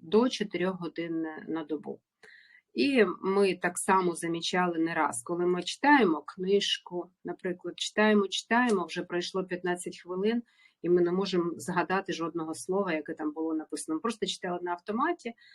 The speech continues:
а самі там, е, десь літали в інших с-, е, в інших своїх роздумах. Або їдемо в транспорті і в один якийсь момент починаємо розуміти, що останні тридцять хвилин, хоч я і дивилася у вікно там чи ще кудись, але я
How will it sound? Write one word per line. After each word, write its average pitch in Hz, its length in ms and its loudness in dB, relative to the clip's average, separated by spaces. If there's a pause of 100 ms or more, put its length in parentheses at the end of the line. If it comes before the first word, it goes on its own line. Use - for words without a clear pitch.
(240)
а 185 60 -10
самі 202 380 2
там, 160 540 -2
е, 147 260 -8
десь 185 240 -2
літали 165 380 -4
в 151 80 -8
інших 147 340 -8
с-, - 120 -18 (140)
е, 143 40 -12 (720)
в 180 100 -2
інших 180 240 -2
своїх 160 320 -4
роздумах. 160 540 -6 (480)
Або 185 180 2
їдемо 202 760 4
в - 100 -20
транспорті 190 1160 0
і 165 420 -2 (1000)
в - 100 -8
один 190 200 2
якийсь 185 360 0
момент 180 560 2
починаємо 175 520 -2
розуміти, 175 460 0
що 175 200 -4
останні 175 480 0 (180)
тридцять 170 380 -6
хвилин, 214 320 2
хоч - 280 -6
я 175 140 -2
і 160 80 -10
дивилася 165 500 -6
у 165 80 -6
вікно 175 360 -4
там 170 160 -4
чи - 160 -12
ще 165 200 -10
кудись, 214 520 -6
але 170 200 -14
я 165 240 -8